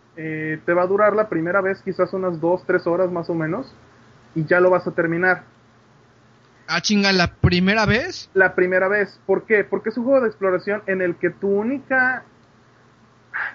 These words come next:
Speaker 1: Digamos que tu única meta es descubrir qué diablos está pasando en esta isla.
Speaker 2: Ajá.
Speaker 1: Muy a la Lost, es un, es un juego muy basado por la historia, y si algo te va a motivar a seguirlo jugando, es la historia, saber qué más. Porque este juego tiene algo muy curioso,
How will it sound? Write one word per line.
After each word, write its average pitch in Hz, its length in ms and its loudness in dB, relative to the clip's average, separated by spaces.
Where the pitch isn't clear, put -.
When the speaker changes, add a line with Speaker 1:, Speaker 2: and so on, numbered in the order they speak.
Speaker 1:
Digamos 214 380 -4
que 240 100 -2
tu 220 180 -4
única 233 320 0
meta 202 440 -2
es 175 160 0
descubrir 180 560 -2
qué 202 140 2
diablos 185 360 0
está 165 240 -8
pasando 165 320 -2
en 160 80 -2
esta 160 200 0
isla. 165 260 0
Speaker 2:
Ajá. 160 260 -2
Speaker 1:
Muy 285 180 6
a 440 100 4
la 285 140 4
Lost, 185 460 2
es 214 200 0
un, 254 180 -4
es 226 140 -4
un 311 100 0
juego 302 260 2
muy 254 320 4
basado 233 400 0
por 208 160 -8
la 160 80 -4
historia, 175 440 -6
y 185 100 -4
si 196 180 -2
algo 214 240 2
te 226 120 -4
va 202 80 2
a 202 40 0
motivar 190 360 -2
a 196 80 -2
seguirlo 170 360 0
jugando, 156 560 -4
es 160 280 -4
la 185 100 4
historia, 175 440 2
saber 165 280 -2
qué 185 120 -4
más. 180 300 -4
Porque 185 220 -2
este 247 120 0
juego 233 220 0
tiene 233 180 -2
algo 226 160 -2
muy 214 200 -6
curioso, 214 560 -6